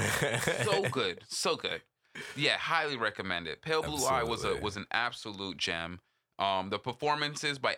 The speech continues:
Speaker 2: everybody were, were, were hands down great. Um, there's a little cameo from, um, one of the, the characters in Ozarks, the guy who played, um, um,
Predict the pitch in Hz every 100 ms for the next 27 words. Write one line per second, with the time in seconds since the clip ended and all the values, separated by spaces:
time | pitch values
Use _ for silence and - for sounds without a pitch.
0 | - 117 123 107 104 101 104 101 92 92
1 | 82 - 90 92 85 82 80 - _ 95
2 | 95 117 127 123 120 101 95 92 90 95
3 | - _ - 101 104 101 107 120 131 127
4 | - 139 127 123 123 120 123 - 113 107
5 | 101 101 98 95 98 - - 117 113 107
6 | 95 - 90 - 107 110 110 107 90 104
7 | 107 113 117 - - 101 98 107 - 101
8 | 98 92 90 90 101 _ - - _ _
9 | _ _ _ _ _ - 92 87 87 87
10 | 85 85